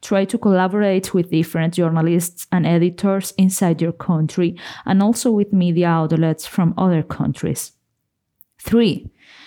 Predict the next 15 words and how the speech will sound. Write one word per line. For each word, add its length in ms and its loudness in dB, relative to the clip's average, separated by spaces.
be 160 4
aware 320 2
that 340 0
in 80 4
a 60 2
country 420 2
where 300 2
there 180 2
are 120 2
no 260 4
legal 340 4
guarantees 680 0
to 100 0
do 140 2
journalism, 760 4